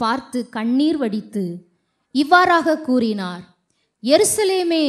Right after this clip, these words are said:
எருசலேமே, தீர்க்கதரிசிகளை கொலை செய்து உன்னிடத்தில் அனுப்பப்பட்டவர்களை கல்லெறிகிறவளே, கோழி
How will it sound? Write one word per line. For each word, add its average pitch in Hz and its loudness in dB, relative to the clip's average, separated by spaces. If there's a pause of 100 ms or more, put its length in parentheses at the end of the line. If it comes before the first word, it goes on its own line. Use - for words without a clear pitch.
(280)
எருசலேமே, 254 -2 (880)
தீர்க்கதரிசிகளை 330 2 (140)
கொலை 254 0 (120)
செய்து 233 0 (880)
உன்னிடத்தில் 415 0
அனுப்பப்பட்டவர்களை 302 -2 (160)
கல்லெறிகிறவளே, 240 -2 (960)
கோழி 392 6